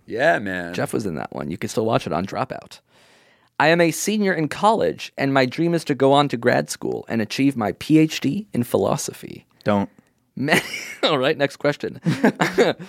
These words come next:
Speaker 2: Uh, many people believe in me and my ability, and I have had publication and presentation success so far in my career.
Speaker 3: Shit, really?
Speaker 2: Here's my, <laughs> here's my problem.
Speaker 1: Don't give up, actually.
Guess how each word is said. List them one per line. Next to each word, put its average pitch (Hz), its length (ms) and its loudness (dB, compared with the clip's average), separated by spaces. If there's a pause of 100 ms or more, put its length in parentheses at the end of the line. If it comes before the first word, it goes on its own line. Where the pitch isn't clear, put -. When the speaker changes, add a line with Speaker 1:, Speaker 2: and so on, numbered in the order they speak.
(180)
Speaker 2:
Uh, 120 340 6
many 190 240 4
people 208 300 4
believe 165 400 6
in 131 120 4
me 92 200 0
and 120 100 0
my 120 140 6
ability, 117 540 0
and 85 100 -6
I 110 100 2
have 107 220 2
had 127 360 2 (140)
publication 170 720 2
and 135 160 -2
presentation 143 640 2
success 117 400 -2
so 117 200 4
far 110 300 4
in 113 80 0
my 90 140 2
career. 73 540 -2
Speaker 3:
Shit, 98 280 2
really? 98 360 0
Speaker 2:
Here's 190 280 2
my, 311 100 0
<laughs> 170 540 0
here's 208 220 4
my 185 160 6
problem. 156 480 2
Speaker 1:
Don't 151 160 2
give 120 140 -2
up, 110 160 0
actually. 98 400 -8